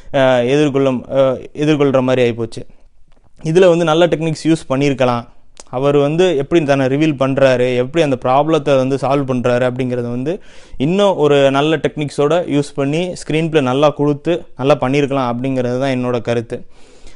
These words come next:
ஆ, ஃபர்ஸ்ட் ஹாஃப்லலாம் பார்த்தீங்கன்னா நிறைய கேரக்டர்ஸ் இருக்குது, but செகண்ட் ஹாஃப்ல அந்த கேரக்டர்ஸ்லாம் என்ன ஆகுதுன்னே தெரியல அப்படிங்கிற மாதிரி இருக்குது. நிறைய கேரக்டர்ஸ் வந்து சுத்தி இருக்கிறது ஒரு ரெண்டு மூணு பேர் இறந்து வேற போயிடுறாங்க. அந்த கேரக்டர்ஸ்லாம் வந்துட்டு நல்லா இன்னும் கொஞ்சம் யூஸ் பண்ணியிருக்கலாம் அப்படிங்கிறது தான்.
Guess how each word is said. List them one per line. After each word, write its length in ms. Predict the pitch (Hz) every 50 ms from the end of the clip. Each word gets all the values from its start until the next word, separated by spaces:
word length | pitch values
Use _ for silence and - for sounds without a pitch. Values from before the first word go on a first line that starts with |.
| - _ -
ஆ, 200 | - 160 160 151
ஃபர்ஸ்ட் 280 | 135 165 165 170 -
ஹாஃப்லலாம் 420 | 214 202 190 190 180 175 180 175 165
பார்த்தீங்கன்னா 320 | 160 156 156 160 170 180
நிறைய 260 | 165 143 139 151 156 147
கேரக்டர்ஸ் 500 | 147 147 156 160 156 156 156 151 - -
இருக்குது, 400 | 143 143 160 151 143 131 147 151 143
but 140 | 143 135 127 -
செகண்ட் 300 | 151 147 165 180 180 180
ஹாஃப்ல 140 | 170 - 175
அந்த 280 | 165 156 147 120 135
கேரக்டர்ஸ்லாம் 280 | 139 143 143 143 - 160
என்ன 400 | 135 127 131 143 139 123 127 143
ஆகுதுன்னே 280 | 143 143 147 147 143 139
தெரியல 460 | 131 131 127 127 123 120 120 120 120
அப்படிங்கிற 320 | 120 131 139 139 135 131
மாதிரி 320 | 127 131 127 127 127 120 120
இருக்குது. 280 | 110 110 107 117 - - - - - - - - - - -
நிறைய 340 | - 127 135 156 175 180 180 156
கேரக்டர்ஸ் 340 | 160 160 165 160 175 165 156
வந்து 180 | 165 170 170
சுத்தி 220 | 165 170 156 175 185
இருக்கிறது 360 | 165 165 151 160 156 160 160
ஒரு 100 | 156 143
ரெண்டு 180 | 139 143 143
மூணு 180 | 147 147 147 147
பேர் 140 | 147 165 160
இறந்து 320 | 151 127 135 147 156 156
வேற 160 | 156 151 147
போயிடுறாங்க. 640 | 139 127 131 123 120 120 120 117 117 123 135 - - - - - - - - - - - - -
அந்த 180 | - 147 151 151
கேரக்டர்ஸ்லாம் 380 | 139 156 160 170 160 156 165 160
வந்துட்டு 460 | - 170 170 165 160 160 160 160 175 170
நல்லா 200 | 151 143 151 151
இன்னும் 200 | 147 151 156 156
கொஞ்சம் 640 | 151 147 139 139 135 131 123 123 120 117 117 110 117 120
யூஸ் 180 | 135 151 151 - -
பண்ணியிருக்கலாம் 560 | 139 135 139 143 139 131 131 127 131 131 127 - 113
அப்படிங்கிறது 540 | 120 120 131 139 143 143 135 131 131 127 131
தான். 440 | 135 139 135 131 123 120 120 110